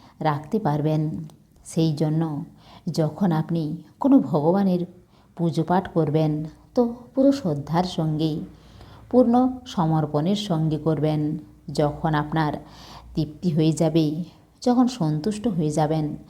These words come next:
ভগবানের কাছে বসে, সেই রকম, যেরকম আপনার মা বাবার সঙ্গে কথা বলেন, সেই রকমই আপনি তার সামনে বসে কথা বলবেন,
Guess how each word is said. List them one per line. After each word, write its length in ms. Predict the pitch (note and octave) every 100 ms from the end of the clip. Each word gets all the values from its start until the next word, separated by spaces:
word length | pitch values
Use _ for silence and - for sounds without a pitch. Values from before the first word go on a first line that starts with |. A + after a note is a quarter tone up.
| - - - -
ভগবানের 520 | E3 D3 D#3+ D#3+ D3+
কাছে 260 | D#3 D#3 D#3+
বসে, 420 | D#3 D#3 E3 D3 D#3 - -
সেই 360 | - - F3+ E3
রকম, 420 | D#3 D3+ E3 D3 - - - -
যেরকম 680 | G3 F3 E3+ D#3+ F3 E3 E3 - - - - - -
আপনার 480 | D#3 D#3 E3+ D#3+ D#3+ E3+ - _
মা 200 | F3 D#3+
বাবার 260 | D#3+ E3 G#3
সঙ্গে 420 | - E3+ D#3+ D#3
কথা 260 | D#3 D3+ E3+
বলেন, 440 | D#3 D#3 D#3 D3+ - - _ - - - - _ -
সেই 260 | - E3+
রকমই 500 | E3 E3 E3+ F3 D#3+ -
আপনি 400 | - G#3+ B3 B3+ - - - -
তার 200 | D#3+ F3
সামনে 640 | - D3+ D#3+ D#3+ D3+ F#3 - - _
বসে 260 | B3+ B3+ C4
কথা 280 | F3 D#3+ F3+
বলবেন, 560 | E3 D3+ D3+ D#3 D3+